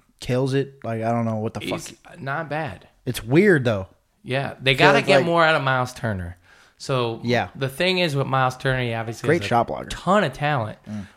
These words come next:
Speaker 2: I think when Depot came in, kinda took that alpha dog from him.
Speaker 1: Right.
Speaker 2: And it's his team now. I mean, Depot
Speaker 1: Oh.
Speaker 2: went to school in Indiana.
Speaker 1: Yeah,
Speaker 2: He
Speaker 1: yeah, yeah.
Speaker 2: came there. I mean, this is Depot's squad.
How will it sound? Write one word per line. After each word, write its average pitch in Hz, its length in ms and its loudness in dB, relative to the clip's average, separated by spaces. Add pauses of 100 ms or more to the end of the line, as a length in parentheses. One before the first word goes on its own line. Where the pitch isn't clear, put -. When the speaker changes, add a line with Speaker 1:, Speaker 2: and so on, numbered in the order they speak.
(160)
Speaker 2:
I 107 80 -6
think 123 240 -2
when 117 240 0
Depot 156 380 2
came 135 340 -2
in, 127 300 -2 (320)
kinda 127 300 -2
took 143 320 -6
that 117 160 -2
alpha 123 320 0
dog 110 360 2
from 107 280 -4
him. 101 180 -6 (200)
Speaker 1:
Right. 110 240 -2 (420)
Speaker 2:
And 120 140 -2
it's 135 160 -4
his 151 160 -2
team 113 280 -2
now. 82 200 -14 (200)
I 123 40 -10
mean, 110 160 -4
Depot 139 360 -2
Speaker 1:
Oh. 170 120 8
Speaker 2:
went 110 140 4
to 139 60 0
school 156 300 0
in 156 60 2
Indiana. 143 640 2 (180)
Speaker 1:
Yeah, 135 240 6
Speaker 2:
He 110 60 4
Speaker 1:
yeah, 101 60 2
yeah. 95 60 0
Speaker 2:
came 143 240 2
there. 135 460 2 (400)
I 107 40 -10
mean, 110 160 -2
this 143 160 -2
is 151 100 -10
Depot's 139 400 -2
squad. 120 480 0